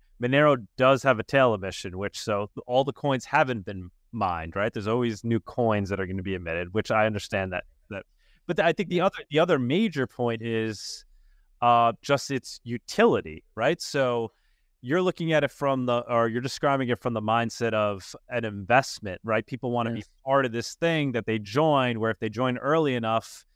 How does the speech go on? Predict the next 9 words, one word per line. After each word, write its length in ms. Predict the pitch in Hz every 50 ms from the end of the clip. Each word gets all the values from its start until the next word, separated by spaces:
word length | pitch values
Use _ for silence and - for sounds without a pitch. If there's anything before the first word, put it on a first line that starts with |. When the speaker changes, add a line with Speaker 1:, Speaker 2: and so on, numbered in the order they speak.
| _ _ _
Speaker 1:
it 80 | -
turns 260 | - - 131 127 120 110
into 220 | 120 110 - 123
more 260 | 110 113 117 120 117
money, 360 | 113 120 135 120 98 87 85
which 160 | 90 101 - -
is 160 | 110 95 95 - _
literally 540 | 127 117 110 120 127 127 131 127 127 123 117
what 240 | 104 117 113 113